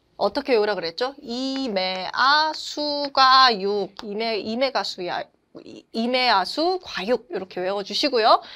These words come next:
그다음에 환경부령으로 정하는 거 씨에프씨, 에이치씨에프씨 요 두 가지입니다.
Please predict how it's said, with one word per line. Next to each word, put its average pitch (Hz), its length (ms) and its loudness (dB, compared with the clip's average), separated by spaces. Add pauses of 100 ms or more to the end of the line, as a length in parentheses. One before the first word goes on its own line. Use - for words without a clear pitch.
(220)
그다음에 359 280 6
환경부령으로 311 840 2
정하는 185 380 -6
거 180 100 -4
씨에프씨, - 720 -4
에이치씨에프씨 - 920 -6
요 190 120 -16
두 - 140 -10
가지입니다. - 580 -6